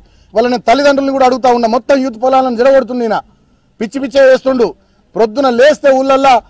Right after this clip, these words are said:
మొత్తం మందే, మందు మత్తులో ముంచుతున్నాడు ఈయన ఈటల రాజేందర్. ఏరులై పారుతుంది మద్యం. వాళ్ళ తల్లిదండ్రులను కూడా నేను ఆలోచించమని కోరుతా ఉన్నా.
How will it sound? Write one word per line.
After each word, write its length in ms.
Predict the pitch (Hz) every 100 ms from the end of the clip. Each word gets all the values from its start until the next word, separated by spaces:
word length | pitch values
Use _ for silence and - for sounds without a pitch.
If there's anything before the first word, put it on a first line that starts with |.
| _ -
మొత్తం 480 | 208 - - 302 220
మందే, 420 | 240 269 262 - _ _ _ _ _ _ 139
మందు 280 | 190 277 277
మత్తులో 460 | 226 240 311 302
ముంచుతున్నాడు 520 | 247 262 247 294 285
ఈయన 100 | 277
ఈటల 340 | 254 247 262 247
రాజేందర్. 320 | 247 247 214 139 _ _ _ 143
ఏరులై 420 | 226 320 311 302
పారుతుంది 440 | 262 285 226 269
మద్యం. 400 | 240 226 240 180 _ _ _ _ _ 180
వాళ్ళ 140 | 240
తల్లిదండ్రులను 600 | - 226 269 277 269 254
కూడా 140 | 254 247
నేను 180 | 233
ఆలోచించమని 500 | 226 240 202 220 226
కోరుతా 340 | 180 208 - 196
ఉన్నా. 220 | 180